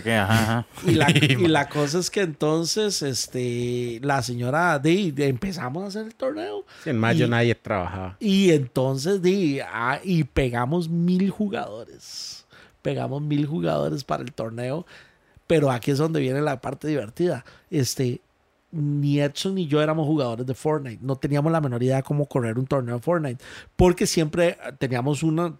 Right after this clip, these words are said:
Speaker 2: dentro de nuestro equipo, dentro de nuestro staff, había gente especializada para los diferentes torneos. Entonces nosotros hacíamos torneos de todo tipo.
Speaker 1: Ajá.
Speaker 2: Y la gente que no, estaba co-, el que nos corría los torneos de Fortnite no quería corrernos el torneo de Fortnite.
Speaker 1: ¿Y por?
Speaker 2: Porque les debíamos plata, huevón.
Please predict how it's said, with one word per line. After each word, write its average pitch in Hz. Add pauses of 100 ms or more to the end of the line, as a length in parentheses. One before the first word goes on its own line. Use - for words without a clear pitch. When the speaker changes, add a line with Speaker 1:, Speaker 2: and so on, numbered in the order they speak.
Speaker 2:
dentro 135
de 170
nuestro 175
equipo, 180
dentro 139
de 143
nuestro 147
staff, 196
había 139
gente 139
especializada 156
para 190
los 135
diferentes 131
torneos. 233
Entonces 139
nosotros 151
hacíamos 170
torneos 170
de 180
todo 170
tipo. - (180)
Speaker 1:
Ajá. 98 (460)
Speaker 2:
Y 180
la 147
gente 185
que 131
no, 120
estaba 135
co-, 233
el 135
que -
nos 127
corría 127
los 170
torneos 190
de 202
Fortnite 214
no 143
quería 131
corrernos 113
el 117
torneo -
de 123
Fortnite. - (140)
Speaker 1:
¿Y 107
por? 104 (460)
Speaker 2:
Porque -
les 139
debíamos 269
plata, -
huevón. 151